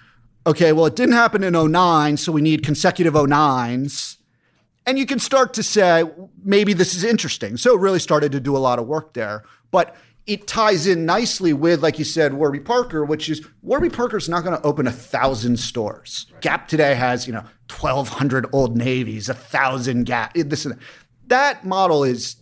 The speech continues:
Speaker 1: is dead, in my estimation. But what you will probably have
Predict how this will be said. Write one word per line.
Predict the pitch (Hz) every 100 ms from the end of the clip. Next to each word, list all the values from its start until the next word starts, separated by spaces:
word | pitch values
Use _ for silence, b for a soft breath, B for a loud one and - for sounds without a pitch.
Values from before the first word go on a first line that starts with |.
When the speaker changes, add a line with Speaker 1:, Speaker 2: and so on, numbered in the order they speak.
| _
Speaker 1:
is | 123 95
dead, | 117 90 - _ -
in | 110
my | 104 95
estimation. | 90 104 104 - - _ b b b b b _ _ _
But | 190 190
what | 226 220
you | 233
will | 269 359
probably | 370 226 180 135 135
have | 120 120 127 120